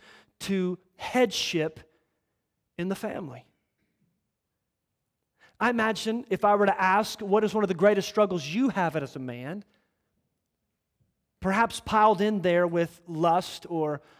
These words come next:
pornography or apathy, as was spoken of earlier. Perhaps we would all agree it's really hard to lead at home.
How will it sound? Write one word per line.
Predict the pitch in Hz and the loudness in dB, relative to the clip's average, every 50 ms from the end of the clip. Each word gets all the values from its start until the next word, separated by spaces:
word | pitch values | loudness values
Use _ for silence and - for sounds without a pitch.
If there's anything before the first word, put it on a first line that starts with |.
| _ _ _ _ | _ _ _ _
pornography | - - 160 165 165 156 151 156 156 151 165 156 - - 160 147 160 180 202 | -6 -4 -2 0 0 2 0 0 0 -2 -4 -6 -6 -4 -2 -2 -2 -2 -2
or | - - 156 147 143 143 139 - | -4 -2 -2 0 0 -2 -2 -2
apathy, | - 151 160 - - 165 - - - 135 135 156 170 | -2 -4 -4 -4 -6 -10 -10 -10 -10 -8 -6 -6 -6
as | 160 151 - | -8 -10 -12
was | - 139 | -16 -18
spoken | - - - 160 139 135 - 143 | -18 -10 -8 -8 -8 -8 -10 -12
of | 135 131 - | -12 -12 -12
earlier. | 147 139 131 135 147 147 135 131 - _ _ _ _ _ _ _ _ _ _ _ _ _ _ _ _ _ _ _ _ _ _ _ | -12 -12 -12 -12 -14 -16 -16 -20 -20 _ _ _ _ _ _ _ _ _ _ _ _ _ _ _ _ _ _ _ _ _ _ _
Perhaps | - 160 151 - 226 254 247 240 208 - - | -4 -4 -2 0 2 2 2 0 -2 -6 -4
we | - 208 202 | -4 -2 0
would | 175 180 | 0 0
all | - - 185 196 202 202 196 | 0 2 2 2 2 2 0
agree | 180 160 175 185 190 175 | -2 -4 -2 -2 -2 -2
it's | - 190 196 - - - | -2 -6 -8 -8 -10 -4
really | 180 190 269 285 311 254 | -2 0 0 2 0 -2
hard | 180 - - - - - 202 202 196 165 143 139 139 135 139 135 - _ _ _ _ _ _ _ _ _ _ _ | -2 -6 -10 -14 -10 -6 -4 -4 -2 -2 -4 -4 -6 -6 -8 -12 -14 _ _ _ _ _ _ _ _ _ _ _
to | - 175 165 | -8 -6 -6
lead | 151 156 156 196 202 185 160 143 135 131 131 135 127 _ _ _ _ _ _ _ _ | -6 -6 -4 -4 -4 -4 -4 -6 -8 -8 -10 -12 -14 _ _ _ _ _ _ _ _
at | - 131 123 | -14 -12 -12
home. | - - - 147 135 127 113 107 107 | -12 -12 -12 -12 -12 -14 -14 -18 -20